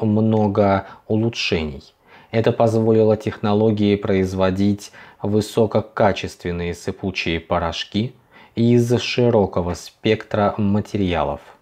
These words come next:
включая пищевые продукты, фармацевтические препараты, мыло, удобрения, глины и другие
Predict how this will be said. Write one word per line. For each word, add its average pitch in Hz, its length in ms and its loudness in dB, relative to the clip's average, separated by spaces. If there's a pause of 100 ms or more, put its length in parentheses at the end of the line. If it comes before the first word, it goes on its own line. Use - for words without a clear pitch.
(840)
включая 101 720 2
пищевые 92 1000 0 (260)
продукты, 87 720 -4
фармацевтические 101 1500 0
препараты, 95 800 0 (200)
мыло, 143 500 2 (220)
удобрения, 98 880 2
глины 101 540 2
и 127 240 -2
другие 95 580 0